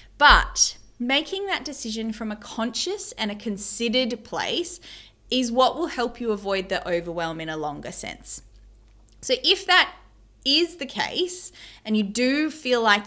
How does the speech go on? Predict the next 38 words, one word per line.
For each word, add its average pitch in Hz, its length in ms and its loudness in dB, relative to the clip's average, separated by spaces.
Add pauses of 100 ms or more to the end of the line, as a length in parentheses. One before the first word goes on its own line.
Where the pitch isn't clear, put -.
"Yes, 220 320 2
I 220 120 0
need 208 380 -2
to 220 120 -6
reinvent 185 600 -6
this, - 440 -4 (120)
um, 165 420 -6
resource," 185 640 -8 (680)
is 392 240 6
there 403 180 2
a 339 60 2
structure 262 520 -2
or 196 140 0
a 190 80 -2
scaffold 190 720 -4 (100)
you 208 200 -2
can 208 180 -2
use 175 280 -6
to 175 100 -10
start? - 640 -8 (420)
Is 294 160 -4
there 381 140 0
so-, 349 340 2
is 381 180 2
this 427 220 0
something 285 320 -2
that 262 100 -4
you 262 120 -4
can 302 180 -2
delegate 247 640 -2
to 208 100 -2
someone 180 420 -4
or 285 160 0
work 247 380 4
on 226 160 0
collaboratively 185 880 0
with 190 220 -10
someone? - 440 -10